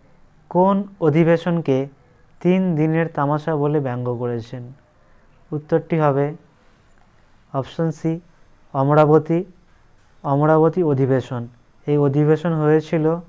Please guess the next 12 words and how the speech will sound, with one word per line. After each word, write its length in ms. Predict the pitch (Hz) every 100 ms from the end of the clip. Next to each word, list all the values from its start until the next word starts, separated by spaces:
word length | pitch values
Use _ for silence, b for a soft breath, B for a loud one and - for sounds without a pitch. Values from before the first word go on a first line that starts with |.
| b b b - 135
আঠেরোশো 380 | 123 143 147 170 165
সাতানব্বই 600 | 131 135 131 131 147 143
সালে। 240 | - 117 123 143 _ b b b b - 131
এই 60 | 135 -
অশ্বিনী 380 | 156 - 180 185 185 B B -
কুমার 240 | 156 170 160
দত্তকে 380 | 147 151 180 165 151
বলা 180 | 156 170 165
হয় 200 | 147 156 - _ _ _ _ _ - 135
নোয়াখালীর 720 | 151 175 180 - 165 165 165 170 - _ _ _ _ 127
গান্ধী। 420 | 127 131 131 120 117 - _ _ _ _ _ _ 143 131
নেক্সট, 300 | 120 -